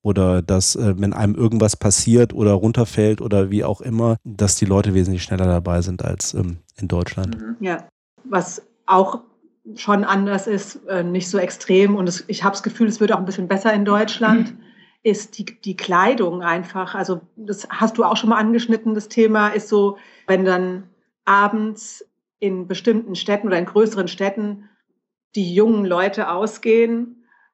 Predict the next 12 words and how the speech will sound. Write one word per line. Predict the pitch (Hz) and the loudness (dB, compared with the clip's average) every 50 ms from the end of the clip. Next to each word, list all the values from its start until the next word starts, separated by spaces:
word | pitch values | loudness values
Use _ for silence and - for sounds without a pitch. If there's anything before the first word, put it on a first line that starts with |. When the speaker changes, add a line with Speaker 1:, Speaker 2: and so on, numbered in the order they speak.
| _ _ | _ _
Speaker 3:
und | - 190 190 196 190 185 190 | -6 -4 -4 -2 -4 -2 -2
sich | - 202 202 | -2 -2 0
dann | - 208 185 180 180 | 0 -2 -2 0 0
wirklich | 196 196 202 233 220 208 220 - - | -2 0 2 2 0 0 0 -4 -4
auch | - 185 190 - | -4 -4 -2 -2
mitten | 196 220 226 226 208 | -2 -2 -2 -2 -4
im | 185 180 180 | -4 -4 -2
Winter | 180 190 220 233 240 233 196 | -2 0 0 0 2 0 0
in | 190 190 185 | 0 0 0
ganz | 185 196 202 196 | 0 -2 -2 -2
kurze | - - 226 220 220 - 208 190 175 | -2 0 0 0 0 -2 -2 -2 0
Röcke | 185 190 190 - 240 226 226 226 233 233 - | -2 -2 0 2 2 2 2 0 -2 -6 -10